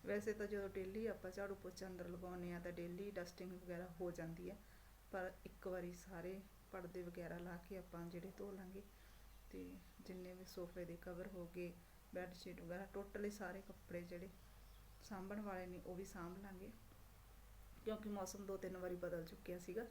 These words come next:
ਤੇ ਜਿਹੜੇ ਕੱਪੜੇ ਸੀਗੇ ਮੋਟੇ ਜਿਹੇ ਕੁਛ ਕੁ ਰੱਖੇ ਸੀਗੇ ਉਹ ਨਹੀਂ ਸਾਂਭੇ ਸੀਗੇ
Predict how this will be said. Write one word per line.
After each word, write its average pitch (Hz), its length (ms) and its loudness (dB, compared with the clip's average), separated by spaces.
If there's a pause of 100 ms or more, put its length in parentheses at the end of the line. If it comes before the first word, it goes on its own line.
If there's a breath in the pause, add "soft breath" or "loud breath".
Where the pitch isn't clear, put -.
(380 loud breath)
ਤੇ 190 100 0
ਜਿਹੜੇ 185 260 4
ਕੱਪੜੇ 175 400 2
ਸੀਗੇ 175 720 2
ਮੋਟੇ 175 380 0 (100)
ਜਿਹੇ 175 240 -6
ਕੁਛ 180 160 0
ਕੁ - 140 2
ਰੱਖੇ 175 340 0
ਸੀਗੇ 180 320 -2 (500 loud breath)
ਉਹ 190 120 0 (120)
ਨਹੀਂ 180 300 2
ਸਾਂਭੇ 180 400 2
ਸੀਗੇ 208 360 -2